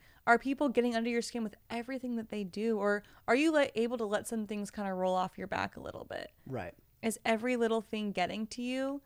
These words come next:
Speaker 1: Uh, maybe if you're dating, this isn't a good fit. But, <laughs> you know, I think it kinda puts it on you that you need to, like you're saying, like, it, how people treat you, your attitude is a choice. Something I was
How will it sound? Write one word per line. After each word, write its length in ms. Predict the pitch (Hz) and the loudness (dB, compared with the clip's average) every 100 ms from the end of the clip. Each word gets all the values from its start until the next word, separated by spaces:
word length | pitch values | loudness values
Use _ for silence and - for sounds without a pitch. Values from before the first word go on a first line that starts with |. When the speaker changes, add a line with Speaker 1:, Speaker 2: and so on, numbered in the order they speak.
| - - _ _ - | -14 -20 _ _ -14
Speaker 1:
Uh, 80 | - - - | -14 -14 -12
maybe 380 | 220 226 208 170 | -6 -4 -4 -6
if 120 | 175 - | -10 -12
you're 120 | - 185 | -8 -4
dating, 280 | 196 196 | -2 -4
this 100 | 170 | -4
isn't 160 | 180 185 | -8 -8
a 40 | - | -10
good 140 | - | -14
fit. 340 | - 285 220 - - | -2 0 0 -4 8
But, 240 | 226 220 254 - 339 - - - - | 10 10 8 8 8 6 0 0 -6
<laughs> 640 | - 453 440 403 403 311 | -4 -4 -2 -2 -4 -4
you 140 | 302 311 | 2 4
know, 260 | 240 226 240 | 8 8 8
I 140 | 226 | 6
think 440 | 240 240 233 - - _ - | 6 2 0 -6 -20 _ -4
it 140 | 214 | -2
kinda 220 | 240 233 | 2 2
puts 240 | 226 247 220 | 2 0 0
it 60 | |
on 180 | 202 196 | -2 0
you 160 | 214 196 | -2 -2
that 140 | - | -4
you 380 | 196 208 226 220 | -4 -2 0 0
need 240 | 202 202 | 0 -2
to, 360 | - 202 180 - - _ _ _ _ _ _ _ _ _ _ _ - | 2 4 4 2 -10 _ _ _ _ _ _ _ _ _ _ _ 0
like 160 | 233 | 2
you're 140 | 247 247 | 2 0
saying, 320 | - 233 185 | 2 2 2
like, 180 | 180 180 | 0 0
it, 140 | 190 _ _ _ - | -4 _ _ _ -4
how 180 | - 226 | 2 4
people 320 | 240 214 196 | 2 2 0
treat 240 | - 202 | -2 -4
you, 260 | 214 226 214 - | -2 -2 -4 -6
your 220 | 226 233 - | -4 -2 0
attitude 500 | 208 214 220 254 247 | 0 0 -4 -6 -4
is 120 | 196 | -4
a 60 | |
choice. 340 | 185 - 170 170 | -6 -6 -6 -6
Something 280 | - 202 190 | -8 -8 -4
I 60 | |
was 120 | 190 | -4